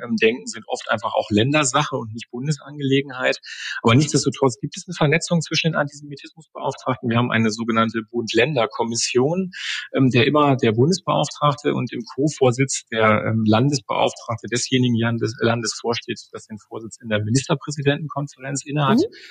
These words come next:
Speaker 1: Bis, ähm, Ende Oktober war das dann auch tatsächlich Berlin, war auch ich dann zusammen mit Felix Klein Co-Vorsitzender. Und ich glaube, ein paar Sachen kann man auch herausstellen,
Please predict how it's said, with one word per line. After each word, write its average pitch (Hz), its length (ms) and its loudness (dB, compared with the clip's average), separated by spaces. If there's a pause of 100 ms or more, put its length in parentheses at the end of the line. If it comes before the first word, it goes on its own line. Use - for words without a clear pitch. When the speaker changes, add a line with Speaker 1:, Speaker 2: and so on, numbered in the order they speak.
(240)
Speaker 1:
Bis, - 320 -2
ähm, 113 240 4
Ende 127 360 4
Oktober 123 580 2
war 113 80 4
das 120 160 0
dann 120 180 -4
auch - 160 -2
tatsächlich 113 380 0
Berlin, 123 380 0
war 120 140 2
auch 117 160 -2
ich - 140 -6
dann 139 200 -4
zusammen 127 340 -4
mit 127 180 -6
Felix 127 300 -6
Klein 117 440 0
Co-Vorsitzender. 139 760 -4
Und 123 100 -4
ich - 80 -8
glaube, 135 220 2
ein 131 80 -2
paar 139 200 0
Sachen 143 300 0
kann 135 140 -8
man 131 160 -4
auch - 160 -6
herausstellen, 131 580 0